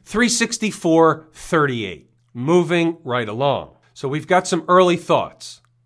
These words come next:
Again, this is before the opening bell, focused on three sixty-four thirty-eight. Opening above keeps the bulls firmly in control,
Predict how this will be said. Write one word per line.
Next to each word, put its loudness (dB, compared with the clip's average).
Again, -2
this -6
is -6
before 4
the 4
opening 4
bell, 2
focused 0
on 4
three -4
sixty-four -2
thirty-eight. -2
Opening 2
above 4
keeps -4
the -6
bulls 2
firmly 2
in 0
control, 2